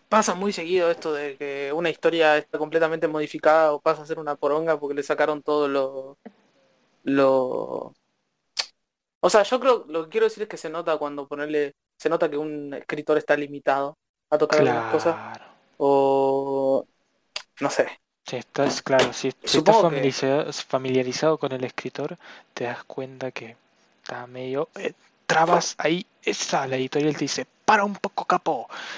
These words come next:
Speaker 2: que esto lo estamos vendiendo para todo el público. Tenés un subsello acá, esto que lo otro, ya te vamos a asign-, a asignar a una historia que, eh, pa, ta, ta, ta, ta". Y el vago dice, "Bueno, andá a cagar la puta que te parió".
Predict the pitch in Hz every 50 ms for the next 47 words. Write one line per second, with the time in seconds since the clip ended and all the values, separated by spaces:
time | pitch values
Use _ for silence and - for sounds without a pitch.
0 | - - - - 170 - _ _ - - 135 127 127 - 170 156 147 143 143 143
1 | 156 165 156 147 - 147 139 - 160 156 - - - 147 143 135 135 127 - -
2 | - - - - - - - - _ - 147 151 151 147 - 190 208 202 - -
3 | 311 285 - 247 220 202 196 180 339 339 330 254 233 247 - - 247 214 - 233
4 | 277 311 294 - 277 233 - 220 208 - 196 202 196 190 185 175 160 - - 175
5 | 170 180 180 175 165 156 151 151 147 - - 175 196 233 247 233 208 202 214 220
6 | 190 - - 233 233 240 240 233 214 - 196 220 240 226 214 233 226 _ - 147
7 | 143 - 160 - 196 190 - 220 220 - 262 277 - - - - - - - -
8 | _ - 151 143 139 139 143 156 156 156 151 147 - - 147 151 151 147 143 135
9 | 131 127 127 131 131 135 147 151 - _ - 143 139 139 139 135 135 131 - -
10 | - - 147 - - 131 - 139 127 - 139 131 - - 135 135 131 131